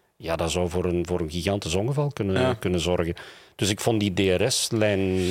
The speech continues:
Speaker 1: niet op de juiste plaats liggen. Maar ik denk dat ze daar vanuit de Formule één misschien ook wel een les uit leren naar de toekomst toe. Want als die lijn aan de apex ligt van de bocht,
Speaker 2: Voilà.
Speaker 1: dan heb je dat niet. En dan heb, maar
Speaker 2: Dan
Speaker 1: dan
Speaker 2: moet je
Speaker 1: krijg je
Speaker 2: kiezen,
Speaker 1: misschien
Speaker 2: hè?
Speaker 1: weer terug meer strijd op het einde van het
Speaker 2: Ja.
Speaker 1: rechte stuk. Dat zou wel kunnen.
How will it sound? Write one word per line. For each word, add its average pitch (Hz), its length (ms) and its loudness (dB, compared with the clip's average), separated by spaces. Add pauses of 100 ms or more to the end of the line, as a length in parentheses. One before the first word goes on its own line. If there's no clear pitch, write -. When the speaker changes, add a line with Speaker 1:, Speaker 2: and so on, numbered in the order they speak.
(160)
Speaker 1:
niet 104 140 2
op 92 100 0
de 95 60 0
juiste 87 320 2
plaats 110 360 0
liggen. 80 220 -4 (540)
Maar 92 100 -4
ik 82 60 -2
denk 90 140 2
dat 90 100 2
ze 90 100 0
daar 95 180 2
vanuit 90 260 0
de - 60 -6
Formule 90 360 0
één 98 160 0
misschien 92 300 -2
ook 104 120 -4
wel 104 120 0
een 104 100 0
les 90 200 0
uit 87 120 -2
leren 92 260 0
naar 87 120 0
de 82 120 -2
toekomst 104 400 -4
toe. 104 100 -2
Want 101 200 -2 (460)
als 92 180 0
die 92 160 0
lijn 107 240 4
aan 95 120 2
de 101 200 2
apex 123 320 0
ligt 101 180 -2
van 90 140 0
de 85 60 0
bocht, 107 300 2
Speaker 2:
Voilà. 117 400 0
Speaker 1:
dan 90 120 2
heb 101 160 0
je 120 60 4
dat 104 120 4
niet. 90 200 0 (280)
En 107 100 0
dan 98 100 2
heb, 95 120 2 (160)
maar 101 120 0
Speaker 2:
Dan 87 100 2
Speaker 1:
dan 117 100 4
Speaker 2:
moet 147 100 4
je - 60 4
Speaker 1:
krijg 147 140 2
je - 60 2
Speaker 2:
kiezen, 175 40 4
Speaker 1:
misschien 123 220 4
Speaker 2:
hè? 120 60 4
Speaker 1:
weer 117 120 2
terug 120 240 0
meer 101 180 2
strijd 107 360 0
op 101 80 -6
het - 100 -4
einde 92 200 2
van 87 80 0
het 117 100 4
Speaker 2:
Ja. 127 60 4
Speaker 1:
rechte 98 220 -2
stuk. - 240 -2
Dat 90 100 0
zou 90 140 0
wel 85 140 0
kunnen. 80 260 -4